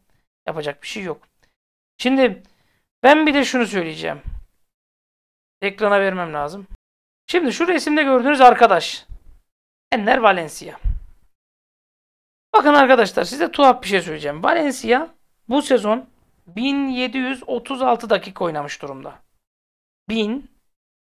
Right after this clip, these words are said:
yedi yüz otuz altı dakika.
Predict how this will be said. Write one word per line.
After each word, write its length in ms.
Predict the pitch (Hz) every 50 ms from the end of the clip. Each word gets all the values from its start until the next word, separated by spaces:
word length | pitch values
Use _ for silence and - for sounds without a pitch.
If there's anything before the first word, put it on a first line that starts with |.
| _ _
yedi 240 | 185 214 220 180 175
yüz 380 | 165 165 185 202 - - - _ _ _ _ _
otuz 480 | - - - - - 226 220 - - _ _ _
altı 280 | 190 185 175 175 - -
dakika. 440 | 156 139 - - - - 143 143